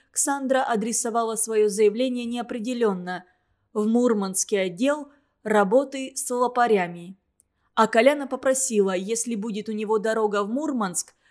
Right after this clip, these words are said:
позаботиться, чтобы заявление попало в нужные руки. В Мурманск заявление пришло быстро. Там, на своем извилистом пути из учреждения в учреждение –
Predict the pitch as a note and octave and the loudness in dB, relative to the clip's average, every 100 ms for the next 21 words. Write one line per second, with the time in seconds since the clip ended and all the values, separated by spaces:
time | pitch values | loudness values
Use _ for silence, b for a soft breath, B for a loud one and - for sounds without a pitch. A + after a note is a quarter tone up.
0 | _ - D4 D#4 C4 A#3 G#3 G3+ - G#3 | _ 0 4 4 6 6 4 0 -4 -6
1 | - G#3+ G#3+ G3 G#3 G#3 C4 C#4 A3 F3+ | -4 0 0 2 2 2 0 0 -2 -4
2 | b b _ A#3 A3 A#3 A3+ A3+ G#3+ A#3+ | b b _ 2 2 0 0 -2 -2 0
3 | A#3 G3 A#3 B3+ C4+ G#3 - F#3+ E3 - | 0 -2 -2 0 0 -2 -4 -6 -6 -10
4 | _ _ _ _ _ _ _ - A3+ C4 | _ _ _ _ _ _ _ -4 0 2
5 | F4+ F#4 E4 D4+ - A#3+ C#4 C#4+ C#4+ D4 | 2 0 -2 -4 -6 -2 -2 -2 -4 -4
6 | C#4+ C#4 C#4 - C#4 C#4 B3+ D4 C4+ - | -6 -6 -6 -6 -4 -4 -4 -2 -4 -4
7 | G3 F#3 E3 - _ C4+ D4 C4 A3+ G#3+ | -4 -6 -8 -18 _ -4 -2 0 0 0
8 | A3+ A#3 A#3 A3+ G#3+ A#3 A3+ - A3+ G#3+ | 0 -2 -2 -4 -4 -6 -6 -4 -4 -4
9 | A#3 - C#4 B3+ G3 G#3+ A#3+ A3+ G#3+ A3+ | -10 -6 -4 -2 -4 -6 -6 -6 -4 -4
10 | A#3 A3 G#3 G#3+ A#3+ A3+ G3+ G3+ C4+ A3 | -4 -6 -6 -4 -4 -4 -4 -4 -4 -2
11 | F3+ | -4